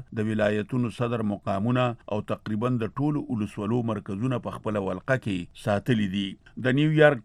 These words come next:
ټایمز راډ نارډلینډ او جوزف ګولډسټین خبریالان لیکي چې اول نمبر شهرات د افغانستان ټول ستر ښارونه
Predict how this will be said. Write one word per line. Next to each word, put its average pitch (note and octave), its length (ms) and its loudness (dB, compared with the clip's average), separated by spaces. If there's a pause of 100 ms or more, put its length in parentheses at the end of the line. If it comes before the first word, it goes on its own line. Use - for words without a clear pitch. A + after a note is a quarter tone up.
ټایمز D#3+ 340 2
راډ C#3+ 300 6
نارډلینډ B2+ 560 2
او A#2 160 0
جوزف C3 320 2
ګولډسټین B2 800 0
خبریالان A2 720 0
لیکي B2+ 240 0
چې - 420 -2 (120)
اول C#3 280 4
نمبر A#2 360 -2
شهرات A#2 440 2 (140)
د A2 80 6
افغانستان A2 760 -2
ټول C#3+ 220 -2
ستر C3+ 260 -2
ښارونه A2+ 420 2